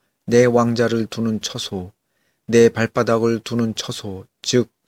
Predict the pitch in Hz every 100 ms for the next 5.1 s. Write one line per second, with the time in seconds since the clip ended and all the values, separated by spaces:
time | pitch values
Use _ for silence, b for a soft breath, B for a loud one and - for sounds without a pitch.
0 | _ _ _ _ _ 120 123 123 123 117
1 | - 120 120 117 117 110 - 117 127 120
2 | 120 110 143 131 123 117 113 113 - 110
3 | 104 101 _ _ _ 110 117 127 127 123
4 | 123 - 120 117 110 101 92 - 92 90